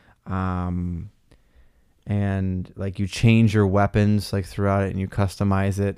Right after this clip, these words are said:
Um, it kinda helped craft what we know, 'cause if you think about, like, first-person shooters up to this point, it's like GoldenEye, and it's like, "Ooh, which character from GoldenEye are you gonna be?" And, like, "Which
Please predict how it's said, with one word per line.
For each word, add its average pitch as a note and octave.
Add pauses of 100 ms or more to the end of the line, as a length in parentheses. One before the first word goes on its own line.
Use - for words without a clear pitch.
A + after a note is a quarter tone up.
(100)
Um, F#2 (260)
it -
kinda C3+
helped A#2+
craft A2+ (260)
what A2+
we G#2+
know, G#2+
'cause A#2+
if A#2
you A#2+
think A#2+
about, A2
like, G2+ (300)
first-person G#2+
shooters G#2
up G#2+
to G#2+
this F#2
point, G2
it's -
like F#2+ (600)
GoldenEye, F#2
and F2+
it's F#2
like, F#2
"Ooh, F2
which F2+
character G2+
from G2
GoldenEye F#2
are F2
you F2
gonna F#2+
be?" D#2+
And, G#2
like, F#2 (1000)
"Which D#3